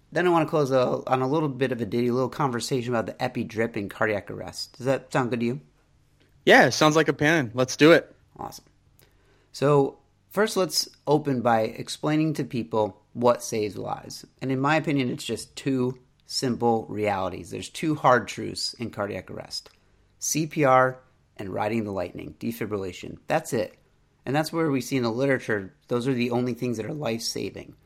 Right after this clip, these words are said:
Speaker 1: So give me your impression on this. Do you agree? Would you add anything to this list? What are your thoughts on what we do that helps?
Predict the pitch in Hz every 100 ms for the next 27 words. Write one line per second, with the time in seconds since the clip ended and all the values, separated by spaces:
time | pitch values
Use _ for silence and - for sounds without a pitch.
0 | _ _ _ _ 147 156 190 180 143 131
1 | 127 131 120 123 107 - - - 147 151
2 | 131 117 120 117 113 110 - 123 123 120
3 | 120 113 117 113 120 120 117 - - -
4 | - 139 127 113 - 98 101 107 104 101
5 | 120 - _ _ - 110 107 104 95 -
6 | - - - - - -